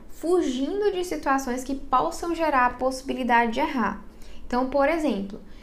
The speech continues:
eu posso não ir pra, pra apresentação, eu vou inventar uma mentira, eu vou dizer que tô doente, pra eu não me expor à possibilidade do erro, tá? É, eu posso não participar de uma entrevista, eu posso não estudar porque eu tô com,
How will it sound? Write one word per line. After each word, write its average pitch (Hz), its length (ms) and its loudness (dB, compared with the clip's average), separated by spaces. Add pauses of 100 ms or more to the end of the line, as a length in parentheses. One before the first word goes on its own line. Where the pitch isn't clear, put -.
(180)
eu 247 160 4
posso 294 400 2
não 311 360 0
ir 320 200 0
pra, 285 280 2
pra 269 440 0
apresentação, 294 840 0
eu 226 80 2
vou 226 100 2
inventar 233 380 2
uma 214 80 -2
mentira, 254 400 -2
eu 208 60 -2
vou 208 100 -2
dizer 208 160 -2
que - 60 -8
tô 214 160 -4
doente, 240 600 0 (280)
pra 381 160 2
eu 359 80 -2
não 285 140 0
me 339 80 -2
expor 294 540 2
à - 140 0
possibilidade 320 1200 0
do 320 220 0
erro, 233 320 0 (380)
tá? 208 340 -2 (340)
É, 208 220 0
eu 202 60 -2
posso 233 320 0
não 226 140 2
participar 208 440 0
de 196 60 0
uma 202 100 -4
entrevista, 285 680 -2
eu 226 80 2
posso 226 360 0
não 220 260 2 (220)
estudar 226 560 0
porque 226 180 -2
eu 226 180 0 (220)
tô 226 160 0
com, 240 180 0